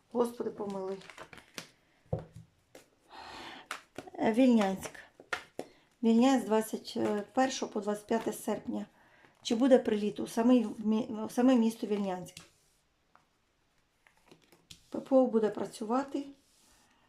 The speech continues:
на окраїнах вашого міста.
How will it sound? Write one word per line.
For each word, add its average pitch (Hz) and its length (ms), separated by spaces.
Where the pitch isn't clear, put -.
на 226 220
окраїнах 226 720
вашого 214 380
міста. 208 460